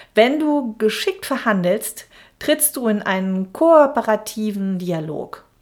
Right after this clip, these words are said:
Du wirst deinem Vorgesetzten deutlich machen, welche Vorzüge du für das Unternehmen hast und in welcher Weise du auch in Zukunft von unschätzbarem Wert sein kannst.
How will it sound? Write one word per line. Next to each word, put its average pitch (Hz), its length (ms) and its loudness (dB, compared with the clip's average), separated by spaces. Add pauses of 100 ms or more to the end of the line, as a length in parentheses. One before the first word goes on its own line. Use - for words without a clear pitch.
(760)
Du 214 140 0
wirst 285 220 4
deinem 220 140 4
Vorgesetzten 220 640 2
deutlich 226 380 2
machen, 190 300 -2
welche 190 240 0
Vorzüge 233 680 0
du 226 400 -4
für 247 280 -2
das 214 200 2
Unternehmen 180 560 -4
hast 269 360 -4 (320)
und 214 120 2
in 214 140 4
welcher 214 300 4
Weise 208 340 2
du 208 160 0
auch - 140 0
in 190 120 -2
Zukunft 226 460 -4
von 196 180 0
unschätzbarem 196 840 0
Wert 160 220 -2
sein 151 240 -8
kannst. - 480 -14